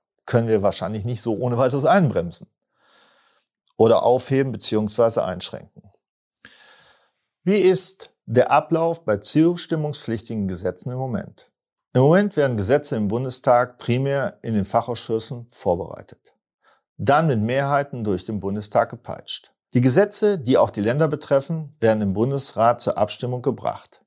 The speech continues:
Hier findet das große Schachern statt, da in der Regel eine ganze Reihe von Gesetzen eingebracht wird. Eine Konzentration darauf, wie die Länder die Gesetze vor Ort am besten umsetzen können,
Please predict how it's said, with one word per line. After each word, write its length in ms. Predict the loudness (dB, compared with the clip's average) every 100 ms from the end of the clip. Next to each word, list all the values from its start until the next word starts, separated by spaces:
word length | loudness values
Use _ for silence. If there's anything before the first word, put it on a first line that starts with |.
| _
Hier 240 | 2 4
findet 260 | 2 -2 0
das 160 | -2
große 320 | 0 -4 -2 -4
Schachern 380 | -4 -4 -6
statt, 340 | -8 -10 -16 _ _ _
da 180 | 2 2
in 60 | 2
der 140 | 2
Regel 420 | 2 2 -2 -6 -6
eine 260 | -2 -2 0
ganze 420 | 0 0 -2 0
Reihe 200 | 0 0
von 200 | -2 -6
Gesetzen 460 | -4 -4 -4 -4 -10
eingebracht 520 | -8 -10 -10 -16 _ -20
wird. 300 | -20 _ _ _ _
Eine 200 | 0 0
Konzentration 840 | -2 -4 -4 0 0 2 2 4
darauf, 600 | 4 0 -2 -6 -8 -16 _
wie 200 | 2 4
die 120 | 4
Länder 420 | 4 4 4 0 0
die 160 | -4
Gesetze 440 | -2 2 2 0 -6
vor 260 | -2 -2
Ort 200 | 0 -2
am 180 | -2 -2
besten 420 | 2 2 0 -2
umsetzen 520 | -4 -2 0 -2 -4 -8
können, 380 | -8 -8 -10